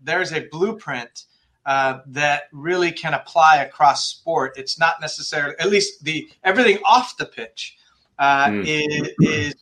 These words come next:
Speaker 1: very exportable. Uh, there's a lot of things that you can do, uh, in terms of, it still comes down to media rights and ticket sales and hospitality and sponsorship and, and P R and building the right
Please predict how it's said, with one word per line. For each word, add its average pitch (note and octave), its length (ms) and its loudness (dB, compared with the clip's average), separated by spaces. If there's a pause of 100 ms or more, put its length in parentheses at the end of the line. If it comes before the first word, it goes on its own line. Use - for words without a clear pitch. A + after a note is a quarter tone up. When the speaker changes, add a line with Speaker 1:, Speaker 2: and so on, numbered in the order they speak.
Speaker 1:
very G3+ 440 4
exportable. C3+ 800 -2 (340)
Uh, C#3 200 4
there's C#3 180 -4
a D3 40 -4
lot D#3+ 240 6
of F#3 100 -2
things F3+ 220 0
that D#3+ 220 -8
you D#3 100 -10
can C#3+ 220 -8
do, C#3 500 -4 (320)
uh, D3 160 4 (100)
in D#3 160 -4
terms D#3 360 0
of, C3+ 380 0
it D#3 160 -6
still A3+ 240 2
comes F3 320 0
down E3 340 4
to C#3 460 -6 (180)
media D#3+ 380 2
rights C#3 320 2
and B2+ 140 -8
ticket D3+ 320 -4
sales B2+ 280 0
and B2+ 100 -6
hospitality C3+ 960 0
and A#2 120 -10
sponsorship C3 680 -6
and, A#2 220 -10 (320)
and C#3 220 0
P D#3 200 -2
R D3 240 8
and C3 120 -2
building D3+ 300 2
the C#3 60 0
right C#3 220 4